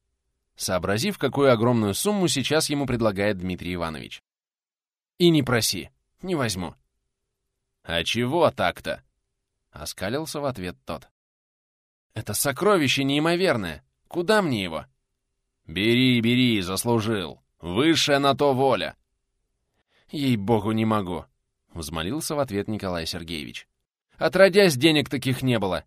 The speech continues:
и не мечтал даже». «Задумок у тебя выше крыши, да здесь не монастырь Троицкий»,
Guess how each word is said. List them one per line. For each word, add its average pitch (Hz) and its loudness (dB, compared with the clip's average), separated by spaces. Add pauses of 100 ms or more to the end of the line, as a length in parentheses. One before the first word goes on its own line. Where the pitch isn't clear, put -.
и 180 -4
не 202 0
мечтал 123 0
даже». 92 -4 (1120)
«Задумок 92 -2
у 98 -6
тебя 95 -2
выше 127 0
крыши, 131 -6 (260)
да 90 -2
здесь 107 0
не 113 0
монастырь 113 0
Троицкий», 101 -4